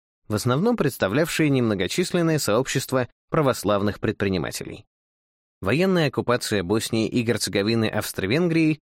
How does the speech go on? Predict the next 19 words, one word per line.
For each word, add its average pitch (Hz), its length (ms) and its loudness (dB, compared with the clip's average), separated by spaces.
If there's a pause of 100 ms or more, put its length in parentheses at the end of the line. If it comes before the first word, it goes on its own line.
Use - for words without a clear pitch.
(120)
задумывалась 170 720 2
как - 240 -4
временное 101 460 0
решение. 101 560 -8 (840)
В 110 100 0
октябре 175 440 2
тысяча 190 400 0
девятьсот 120 420 0
восьмого 110 380 0
года 160 420 0 (280)
в 110 100 2
результате 139 540 2
виртуозного 120 760 2
по 101 160 -2
замыслу, 107 580 0 (240)
но 156 240 0
топорно 127 520 0
исполненного 107 600 2
манёвра 175 500 0